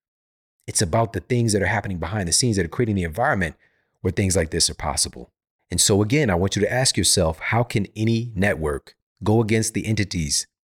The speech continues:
that are literally paying their bills? This is a blatant conflict of interest that puts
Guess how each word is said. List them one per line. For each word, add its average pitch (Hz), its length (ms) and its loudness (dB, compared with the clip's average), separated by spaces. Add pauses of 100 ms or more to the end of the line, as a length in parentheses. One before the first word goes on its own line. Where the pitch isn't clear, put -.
(460)
that 101 160 0
are 90 100 2
literally 110 400 2
paying 101 340 -2
their 82 140 -2
bills? 69 480 -6 (760)
This 110 240 2
is 117 60 2
a 117 60 4
blatant 107 640 0 (120)
conflict 107 480 0
of 87 120 -2
interest 87 520 0 (500)
that 90 160 -4
puts - 360 2